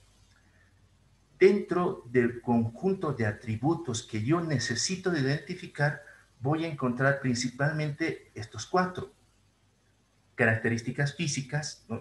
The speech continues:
Dentro de lo que es la merciología, cuando una mercancía requiere de análisis, eh, y, y en este sentido podemos verificar en el sistema armonizado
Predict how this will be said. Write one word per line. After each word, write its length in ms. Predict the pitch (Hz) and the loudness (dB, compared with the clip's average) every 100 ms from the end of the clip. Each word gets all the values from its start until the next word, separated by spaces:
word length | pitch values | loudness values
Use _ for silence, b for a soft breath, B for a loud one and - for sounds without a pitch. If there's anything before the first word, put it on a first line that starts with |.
| 107 | 0
Dentro 260 | 123 123 | 0 4
de 100 | 135 | 4
lo 140 | 110 107 | 4 0
que 100 | 110 | 0
es 60 | |
la 80 | 107 | 0
merciología, 600 | 101 101 101 101 - 139 | 0 -4 -6 -6 -4 -6
cuando 320 | - 98 101 _ - | -6 -12 -12 _ -4
una 340 | 117 120 113 | 0 4 4
mercancía 540 | 104 104 110 107 120 104 104 | 2 0 -2 -2 -2 -4 -4
requiere 420 | 117 110 151 156 104 | -6 -6 -6 -4 -4
de 100 | 107 | -2
análisis, 640 | 156 165 131 123 127 - B B B B B B | 2 2 0 -4 -8 -12 B B B B B B
eh, 180 | 120 123 | 0 2
y, 260 | 151 151 151 | 0 -4 2
y 80 | 151 | 4
en 140 | 143 | 4
este 180 | 147 170 | 4 2
sentido 460 | 175 165 180 175 170 | -2 0 2 2 2
podemos 580 | 139 139 143 160 - - | 4 4 4 2 -2 0
verificar 640 | 123 120 139 - 160 139 | 2 0 -4 -2 0 0
en 160 | 117 | 0
el 80 | 110 | -2
sistema 360 | 110 - 139 147 | -4 -2 0 2
armonizado 640 | 139 131 117 151 160 190 | 2 2 2 4 4 2